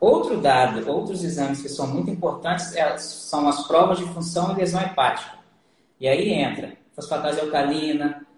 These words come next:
T G O, T G P, proteínas totais e frações, bilirrubina, albumina e T A P. Então, todos ess-, esses marcadores, eles são produzidos no fígado.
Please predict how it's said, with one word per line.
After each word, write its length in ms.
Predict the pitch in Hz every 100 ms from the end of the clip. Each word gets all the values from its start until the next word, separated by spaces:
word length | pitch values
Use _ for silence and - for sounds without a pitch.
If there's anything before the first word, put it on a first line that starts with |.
| _
T 120 | - 147
G 180 | 135
O, 280 | 135 143 135
T 120 | 139
G 140 | 131 127
P, 380 | - 143 147 143
proteínas 480 | 160 156 143 143 147
totais 360 | 131 131 127
e 40 | 127
frações, 720 | 120 110 - 135 131 - -
bilirrubina, 880 | 185 185 175 - - 170 175 175 - - _ _ _ _
albumina 960 | 160 208 190 151 131 160 180 190 190 - _ _ _ _ _
e 120 | 175
T 100 | 170
A 140 | 175 170
P. 320 | - - - - - _ _ _ _ _
Então, 240 | 170 170 170
todos 480 | 214 247 226 185
ess-, 420 | 156 156 156 151 147
esses 320 | 143 147 131
marcadores, 680 | 135 139 131 131 170 170 165
eles 160 | 170
são 240 | - 160 170
produzidos 600 | 170 - - 165 170 -
no 80 | -
fígado. 440 | - 175 170 -